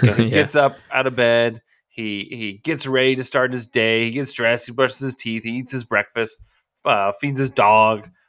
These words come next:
Speaker 1: Um, and it's all things that, you know, kids would know how to do. But I was never into kids'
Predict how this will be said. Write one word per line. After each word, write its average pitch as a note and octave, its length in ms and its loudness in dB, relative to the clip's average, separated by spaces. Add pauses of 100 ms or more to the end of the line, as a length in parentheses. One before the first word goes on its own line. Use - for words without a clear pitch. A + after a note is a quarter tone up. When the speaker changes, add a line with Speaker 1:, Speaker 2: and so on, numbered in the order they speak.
(340)
Speaker 1:
Um, G2 600 -4
and G#2 440 -4 (100)
it's C#3 160 -6
all G#3+ 140 4
things D#3 340 0
that, A#2 220 -2
you B2 80 -6
know, F#2+ 260 -6 (380)
kids C3+ 220 -10
would A#2 100 -4
know A#2+ 140 -2
how A2+ 100 -2
to G2+ 100 -2
do. A2+ 380 -2
But G#2 200 0 (220)
I - 100 2
was F3 200 -4
never C3+ 480 -2
into G#2+ 200 -8
kids' - 480 -10